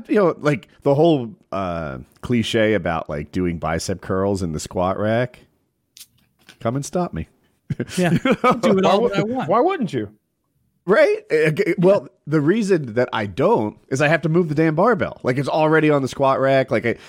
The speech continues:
Speaker 1: to, to get it out of there, you have to go sideways, and it's not so big that hitting the walls is not a concern.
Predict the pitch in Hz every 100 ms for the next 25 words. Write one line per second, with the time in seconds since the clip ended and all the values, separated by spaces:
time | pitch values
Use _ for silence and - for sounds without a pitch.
0 | - 160 123 - _ _ _ 110 131 143
1 | 160 139 98 104 120 117 123 123 95 90
2 | 98 87 87 - 101 101 98 98 98 95
3 | 196 - - 127 120 101 104 85 90 -
4 | 95 92 85 82 82 87 82 78 78 85
5 | - 98 104 107 113